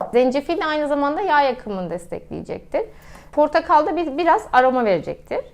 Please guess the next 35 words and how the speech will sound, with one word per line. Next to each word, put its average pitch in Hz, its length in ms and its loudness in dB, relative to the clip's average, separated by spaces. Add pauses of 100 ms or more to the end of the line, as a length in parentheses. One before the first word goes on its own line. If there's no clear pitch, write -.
(400)
Bunun 294 300 -2
içinde 302 540 0 (200)
iki 285 280 -4
dilim 262 280 0
limonumuz 254 580 0
var. 196 240 4 (460)
Yine 294 160 0
kabuk 240 340 -4
tarçınımızı 247 600 0
ihmal 233 360 0
etmiyoruz. 220 580 -4 (540)
Çünkü 247 280 -6
kan 247 200 -2
şekeri 247 380 -2
bizim 220 220 -4
için 220 140 -10
her 233 220 0
zaman 214 280 -4
önemli 214 400 -2
ve 233 80 -2
tarçın 226 500 -2
bizim 214 160 -8
kan 220 200 -6
şekerimizde 214 600 -6
stabil 226 360 -6
şekilde 208 480 -8
durmasını 170 480 -10
sağlıyor. - 600 -6 (500)
Yağ 269 200 8
yakımı 226 380 0
için 180 260 -10
bir 233 60 -2
miktar 240 380 0
zencefil 254 560 -4
koyuyoruz. 262 580 -2